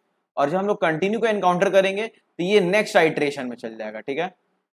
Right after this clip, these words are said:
नेक्स्ट आइटरेशन, ठीक है, मतलब जो remaining part of the loop है, जैसे यहाँ पर मेरा कंटिन्यू यहाँ पर लिखा हुआ है, यहाँ कंटिन्यू लिखा हुआ है, तो जो ये वाला पार्ट है, ये वाला पार्ट, ये वाला पार्ट एग्जीक्यूट नहीं होगा, ये नेक्स्ट आइटरेशन में चल जाएगा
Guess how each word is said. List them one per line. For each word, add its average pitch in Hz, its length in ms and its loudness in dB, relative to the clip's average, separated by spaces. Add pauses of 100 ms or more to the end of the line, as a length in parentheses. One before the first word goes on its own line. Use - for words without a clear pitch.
(100)
नेक्स्ट 156 360 -6
आइटरेशन, 127 1400 -8 (440)
ठीक 160 100 -8
है, 226 100 -8 (520)
मतलब 147 260 0
जो 165 100 4
remaining 165 480 0
part 196 200 6
of 190 60 4
the 185 80 2
loop 175 220 2
है, 196 220 2
जैसे 139 180 -8
यहाँ 165 140 -2
पर 165 80 -8
मेरा 170 160 0
कंटिन्यू 160 400 -2
यहाँ 170 140 -2
पर 170 80 0
लिखा 160 220 0
हुआ 160 180 4
है, 208 100 -6 (580)
यहाँ 135 140 -4
कंटिन्यू 147 400 -2
लिखा 156 240 0
हुआ 151 140 2
है, 175 60 -4
तो - 360 -16
जो 170 100 -2
ये 165 260 4
वाला 196 200 8
पार्ट 165 280 2
है, 175 60 2
ये 180 60 4
वाला 175 160 4
पार्ट, 175 300 4
ये 165 140 2
वाला 190 160 4
पार्ट 185 120 6
एग्जीक्यूट 180 340 0
नहीं 185 140 -2
होगा, 131 160 0
ये 151 180 0
नेक्स्ट 185 440 -2
आइटरेशन 139 360 0
में 123 80 -6
चल 113 200 -10
जाएगा 110 300 -14